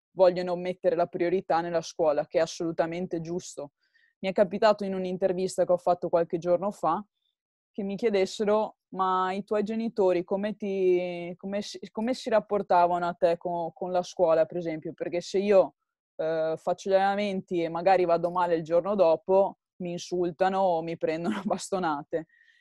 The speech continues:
Eh, non è che i miei genitori mi facevano fare il cavolo che voglio, però se, se avevo una partita, tornavo a casa alle undici di sera, ero stata, facevo tre allenamenti al giorno, perché alla fine questa è stata la mia,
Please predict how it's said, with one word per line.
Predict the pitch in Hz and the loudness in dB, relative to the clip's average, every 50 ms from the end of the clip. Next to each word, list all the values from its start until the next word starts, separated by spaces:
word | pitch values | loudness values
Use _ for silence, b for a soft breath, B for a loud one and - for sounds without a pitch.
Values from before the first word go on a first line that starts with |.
| _ _ | _ _
Eh, | _ - 160 151 127 - - - - | _ -6 -6 -4 -4 -6 -10 -10 -10
non | 190 196 202 | -6 -2 -2
è | 220 220 | -2 -2
che | - 262 | -2 -2
i | 247 | -2
miei | 226 208 208 202 | 0 0 -2 -2
genitori | 160 202 202 196 196 - - 190 190 196 190 196 | -2 -4 -4 -4 -6 -2 2 2 2 4 2 0
mi | 190 185 185 | -2 -4 -4
facevano | - 180 - - 190 190 190 190 190 185 | -4 -4 -2 -2 -2 -2 -2 -4 -4 -6
fare | - - 175 175 180 | 0 0 2 4 4
il | 180 180 | 2 2
cavolo | - 170 170 175 180 180 180 | 2 2 2 4 4 2 0
che | 180 - 175 | 0 -2 0
voglio, | 170 175 170 165 160 156 165 160 156 151 156 - _ _ _ _ _ _ _ | 2 2 4 4 2 0 0 -4 -6 -6 -8 -12 _ _ _ _ _ _ _
però | - 190 196 208 208 | -2 2 4 4 4
se, | 202 - - 196 180 180 180 175 170 165 160 156 156 151 143 - _ _ _ _ _ _ _ _ _ _ - | 4 0 -2 -2 0 0 2 2 2 2 0 -2 -4 -10 -14 -18 _ _ _ _ _ _ _ _ _ _ -10
se | - 208 | -2 0
avevo | 196 185 185 190 185 208 208 208 214 214 214 214 214 214 | 2 2 4 2 4 4 4 4 4 4 2 2 0 0
una | 214 214 208 208 214 208 202 208 | -2 -2 -4 -4 -4 -2 -2 0
partita, | - 220 208 214 208 - 226 208 185 180 - - - - | 2 2 2 2 0 -4 -4 -4 -4 -4 -6 -8 -10 -8
tornavo | - 165 160 160 170 170 175 180 | -6 -6 -6 -4 -4 -2 -2 -2
a | 180 | -2
casa | - - 175 190 190 220 | 0 0 0 0 0 -2
alle | 214 214 220 233 | -2 -2 -2 -4
undici | 220 220 214 220 - - - | -4 -6 -6 -6 -8 -8 -8
di | 180 170 | -8 -8
sera, | 202 - - 226 202 180 170 143 131 135 - - _ | -8 -6 -4 -2 0 0 0 -2 -4 -8 -14 -12 _
ero | - 160 170 185 175 | -6 -2 -2 -2 -2
stata, | - - 190 180 - - 175 - | -2 -2 -4 -2 0 -2 -2 0
facevo | - 190 - - 214 208 202 202 208 202 190 - | -2 -4 -4 -2 -2 -2 0 2 2 0 0 -2
tre | _ 208 202 208 | _ 0 2 2
allenamenti | 220 226 233 226 226 220 214 220 220 214 233 | 4 2 0 -2 -4 -4 -4 -4 -4 -2 -2
al | 214 220 196 | -4 -4 -2
giorno, | 175 185 180 165 151 151 160 156 | -2 0 0 0 0 -2 -6 -12
perché | - - 170 175 - 175 | -6 -4 -4 -2 0 0
alla | 165 165 | 0 0
fine | 170 - - 190 190 196 180 - - | -2 -4 -8 -8 -6 -6 -8 -8 -6
questa | - 180 185 - - 196 | -4 -4 -4 -2 -2 -6
è | 185 | -4
stata | - - 180 180 - - 175 | 0 0 0 0 2 0 0
la | 175 170 175 | 0 0 -2
mia, | 175 175 170 170 170 | -4 -4 -2 -2 -2